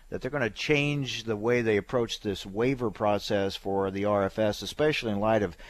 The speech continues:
of Marathon asking for a waiver? We're waiting to see what, uh, whether or not it's granted.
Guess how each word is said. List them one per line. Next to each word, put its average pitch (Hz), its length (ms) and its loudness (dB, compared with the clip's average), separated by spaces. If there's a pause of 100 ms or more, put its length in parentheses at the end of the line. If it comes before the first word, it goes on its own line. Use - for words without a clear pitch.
(160)
of 87 120 -2
Marathon 107 560 2
asking 101 420 -2
for 98 200 -2
a 92 60 0
waiver? 101 340 0
We're 95 140 0
waiting 101 320 0
to 87 60 -6
see 101 200 -4
what, 95 260 -2 (140)
uh, 92 160 -2
whether 95 280 -4
or 98 40 -2
not 92 160 0
it's - 160 -8
granted. 104 500 -2